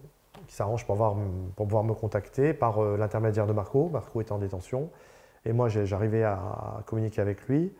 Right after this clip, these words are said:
Euh, et Marco me dit, « Va voir ce producteur, euh, va voir ce qu'il veut. Il veut faire un film sur le carbone, sur » Ok. Je vais le voir,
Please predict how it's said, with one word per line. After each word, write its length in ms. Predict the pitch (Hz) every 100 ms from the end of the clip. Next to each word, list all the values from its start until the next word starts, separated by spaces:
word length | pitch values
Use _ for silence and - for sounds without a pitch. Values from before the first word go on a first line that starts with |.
| - - - _ _ -
Euh, 420 | 117 113 110 107
et 40 | 107
Marco 240 | 107 -
me 120 | 139
dit, « 80 | 113
Va 80 | 120
voir 180 | 127 135
ce 120 | -
producteur, 640 | 110 107 104 - 135 170 131
euh, 400 | 113 107 98 101 101 110 117 _ _ _ -
va 80 | 117
voir 120 | 131
ce 80 | -
qu'il 120 | 110
veut. 260 | 107 131 - _ _ _
Il 60 | 104
veut 60 |
faire 140 | 98 104
un 80 | 98
film 340 | - 110 123
sur 120 | 113
le 40 | 107
carbone, 480 | 92 95 95 117
sur » 200 | 104 - 92 95 101 131
Ok. 160 | 196 196 _ _ - - - _ -
Je 100 | 110
vais 80 |
le 60 | 123
voir, 540 | 104 120 170 - -